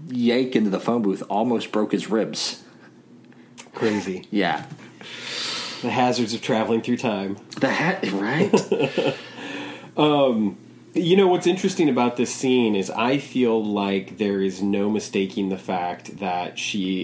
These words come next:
Speaker 2: is playing an angle here. Th-, this isn't a, this isn't one of those, you know, episodes where they try to fake you out and make you think something. I think it's pretty obvious from the get-go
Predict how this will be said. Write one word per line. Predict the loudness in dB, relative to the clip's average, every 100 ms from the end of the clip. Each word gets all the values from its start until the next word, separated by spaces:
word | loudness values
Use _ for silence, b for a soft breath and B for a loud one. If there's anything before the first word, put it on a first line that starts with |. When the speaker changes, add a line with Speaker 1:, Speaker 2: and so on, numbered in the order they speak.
| -4
Speaker 2:
is | -4 -6 -8 -10 -14 -20
playing | -6 -2 0 -2
an |
angle | -4 -4 -4 -6
here. | -6 -8 -10 B B B B B -2
Th-, | 2 2 4
this | 4
isn't | 4 4 4
a, | 4 2
this | 2 2
isn't | 2 4
one | 4 4
of | 4
those, | 4 4 2 -4 -10 -6
you | 0 2
know, | 4 2
episodes | 0 -2 -2 0 0 0
where | 0
they | 0
try | 0 0
to | -2
fake | 0 0 0
you | 0 0
out | 0 0
and | 0
make | -2 -4
you |
think | -4 -4 -2
something. | -2 -4 -2 -2
I | 0 -2
think | -2 -4
it's | -6
pretty | -4 -4
obvious | 0 0 0 -2 -2
from | -2 -2
the | -2
get-go | -2 -4 -4 -4 -2 -4